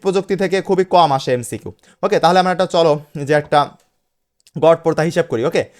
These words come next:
যে, উম, যে-, যেহেতু আমাদের তিনটা করে আসতেছে, ওকে, তিনটা করে ধরি, যে তিনটা,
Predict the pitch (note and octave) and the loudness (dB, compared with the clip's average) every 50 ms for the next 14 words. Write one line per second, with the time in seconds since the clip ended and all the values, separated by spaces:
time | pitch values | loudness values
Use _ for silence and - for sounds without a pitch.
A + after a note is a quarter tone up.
0 | _ _ _ - D3+ C#3+ E3+ D#3 D3+ D3+ D3 D3 C#3+ - F#2 G#2+ B2 C3 B2 A#2+ | _ _ _ -10 -2 2 4 4 4 4 2 0 -4 -8 -12 -14 -12 -12 -12 -12
1 | A#2+ B2 D3 E3 E3 E3 E3 C#3+ C#3 - F3+ F#3+ B3 B3 A#3+ A3+ A3+ - A3+ A3 | -4 2 4 6 6 6 4 2 0 -2 -2 0 0 0 0 -2 -2 -2 -2 0
2 | G#3 G#3 F#3 F#3 E3 C#3 E3+ - - D3+ C#3+ - F#2 - - - - F#3 G#3 G3 | 0 2 4 4 4 2 2 -2 -6 -8 -8 -8 -10 -14 -8 -6 -4 -4 -4 -4
3 | F#3+ F#3+ F3+ F3 D3+ D3 C3+ C3+ C#3 A2+ A2+ A#2+ C#3 C3+ - F3 E3+ E3 D3+ D#3 | -4 -4 -2 -2 -2 -2 -2 -2 -4 -4 -4 -4 -6 -4 -4 -4 -6 -2 2 4
4 | D3 C#3 C#3 | 6 6 6